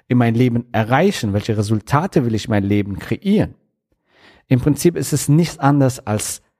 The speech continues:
Selbstmanagement, ja, dass du dich selber weiterentwickelst und dementsprechend ganz andere Resultate und Ergebnisse in dein Leben bekommst.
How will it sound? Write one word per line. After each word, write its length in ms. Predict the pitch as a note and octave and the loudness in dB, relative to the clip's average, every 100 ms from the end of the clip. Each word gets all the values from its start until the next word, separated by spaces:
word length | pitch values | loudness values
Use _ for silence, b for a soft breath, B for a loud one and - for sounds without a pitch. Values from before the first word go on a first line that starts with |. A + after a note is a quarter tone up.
| _ _ - | _ _ -4
Selbstmanagement, 1900 | G#2 G2+ A2+ G#2+ - - - _ - F#2+ D#2 D#2 - - C2 - - - _ _ _ | 0 2 2 2 -2 -12 -14 _ 0 0 0 -4 -10 -10 -10 -16 -18 -20 _ _ _
ja, 380 | - F#2+ A2+ C#3 B B B B _ | -2 0 0 -4 B B B B _
dass 320 | G#2+ G2 - | -2 -2 -4
du 300 | A2+ G#2+ G2 - | -2 -2 -4 -4
dich 200 | - G2 | -2 -2
selber 480 | - A#2+ C#3 C#3+ G2+ | -2 0 2 2 0
weiterentwickelst 840 | G2+ B2 - - F#2+ F2+ - G2+ | 0 0 -2 -2 -2 -2 0 -2
und 100 | F#2+ | 0
dementsprechend 480 | F#2+ G2 - F#2 F#2 | 0 0 0 -4 -2
ganz 200 | E2+ F2 | 0 0
andere 360 | - F2+ F2 E2+ | 0 0 0 -2
Resultate 760 | E2 D#2 - F2 E2+ - E2 - | -4 -4 0 0 0 -2 -4 -4
und 160 | F2+ | -2
Ergebnisse 400 | E2+ F2 D#2+ - | -2 0 -4 -4
in 60 | D#2+ | -2
dein 120 | D#2 | -2
Leben 300 | D2+ D2 C#2 | -2 -6 -6
bekommst. 560 | - - - - - | -10 -12 -12 -16 -20